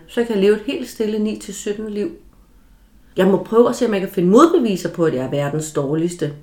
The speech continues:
Samtidig med, at den så også sagde, "Ja, good luck with that one, loser."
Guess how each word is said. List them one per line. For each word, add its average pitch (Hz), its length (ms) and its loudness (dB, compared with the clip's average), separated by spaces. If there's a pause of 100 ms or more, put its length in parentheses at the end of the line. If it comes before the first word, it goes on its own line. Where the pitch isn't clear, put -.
(500)
Samtidig 156 420 -2
med, 151 80 -2
at 156 140 -4
den 156 80 -2
så 151 140 -4
også 151 220 -4
sagde, 139 300 -2
"Ja, 156 280 0
good 240 160 6
luck 165 280 2
with 151 180 -2
that 170 260 0
one, 147 260 -2
loser." 160 460 0